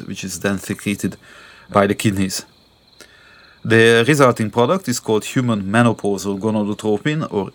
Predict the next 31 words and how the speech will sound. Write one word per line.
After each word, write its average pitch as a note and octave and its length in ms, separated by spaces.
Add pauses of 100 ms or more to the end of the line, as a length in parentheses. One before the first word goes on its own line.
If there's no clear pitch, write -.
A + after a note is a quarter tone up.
H A2 280
M G2+ 180
G, E3 260 (300)
which A2 260
is G#2 120
a G#2 40
mixture A2+ 460
of G2+ 160
equal A#2+ 340
amounts G2 380
of F#2 180
F A#2 160
S - 180
H G2 200
and G2 120
L A2 140
H. - 320 (1120)
Of - 160
course, G3 420
uh, B2+ 300
postmenopausal A#2 1000
pee F3+ 240
is C3+ 140
a A2+ 120
limited A#2 360
resource, C#3+ 480
and A#2+ 260
most C#3 260
of A2 100
the G#2+ 100
gonadotropins A#2 920